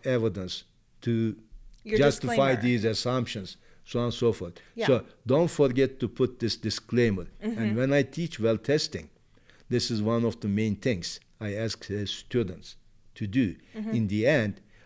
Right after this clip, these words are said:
Speaker 1: I ask them, Okay, what you did, and, uh, what you think you missed or may affect your answers.
Speaker 2: Mm-hmm.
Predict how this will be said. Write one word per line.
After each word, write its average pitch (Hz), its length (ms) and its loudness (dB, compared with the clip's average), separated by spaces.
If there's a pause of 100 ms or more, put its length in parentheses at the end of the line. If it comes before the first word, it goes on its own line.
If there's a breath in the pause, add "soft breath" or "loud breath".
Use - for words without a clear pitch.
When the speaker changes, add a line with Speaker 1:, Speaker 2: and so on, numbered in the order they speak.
(120)
Speaker 1:
I 110 160 -4
ask 120 320 -2
them, 120 280 0 (180 loud breath)
Okay, 113 300 -2
what 113 300 -2
you 156 80 6
did, 160 340 6 (680)
and, 117 340 0
uh, 113 100 2 (300 loud breath)
what 139 240 2
you 127 100 4
think 123 540 0 (180)
you 113 200 2
missed 139 440 2 (140)
or 117 360 2 (440)
may 120 560 2 (240)
affect 117 440 -2
your 104 120 0
answers. 110 480 -6
Speaker 2:
Mm-hmm. 226 320 -6